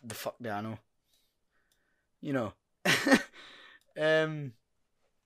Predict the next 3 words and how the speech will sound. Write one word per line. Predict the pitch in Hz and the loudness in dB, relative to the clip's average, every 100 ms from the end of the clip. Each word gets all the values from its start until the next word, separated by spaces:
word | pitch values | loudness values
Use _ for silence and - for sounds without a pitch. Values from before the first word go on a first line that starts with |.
| _ _ _ _ _ _ _ _ _ _ _ _ _ _ _ _ _ _ _ - | _ _ _ _ _ _ _ _ _ _ _ _ _ _ _ _ _ _ _ 2
I, | 165 165 | 6 8
I | |
guess | 180 226 - - - | 8 6 4 -4 -8